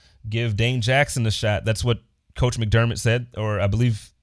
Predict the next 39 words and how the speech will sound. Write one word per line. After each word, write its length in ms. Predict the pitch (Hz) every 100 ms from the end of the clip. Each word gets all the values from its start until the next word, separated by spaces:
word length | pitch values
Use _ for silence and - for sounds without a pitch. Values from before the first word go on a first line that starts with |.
| _ _
Coach 200 | 135 120
McDermott 360 | 117 123 120 -
and 240 | 117 139
Brandon 260 | 113 98 95
Beane 220 | 98 98
mentioned 300 | 104 101 95
that 160 | 92 - - - -
Dane 220 | - 107 104
Jackson 500 | 107 107 113 104 92 104
deserves 460 | 98 101 113 107 -
a 80 |
shot 380 | 101 - 113 113 107
at 280 | 107 - _ _ _ _ _
competing 500 | - 110 104 123 127
for 160 | 117 113
the 100 | 117
number 220 | 120 123
two 200 | 120 131
role 400 | 120 131 120 92 98
opposite 400 | 104 110 117 120
Trey. 320 | - 143 110 - - - - _
Um, 320 | 104 101 101
are 80 | -
we 80 | 104
gonna 160 | 117 113
re-sign 480 | 113 123 127 135
Levi? 440 | 143 190 127 87 117 - _ _ _ -
Are 60 | 120
we 20 |
gonna 160 | 151
draft? 480 | 135 107 117 139 -
There's 140 | 117 -
so 120 | 196
many 120 | 190
things 260 | 175 175 143
that 140 | 131
you 80 | 165
can 180 | 123 104
do, 400 | 113 135 107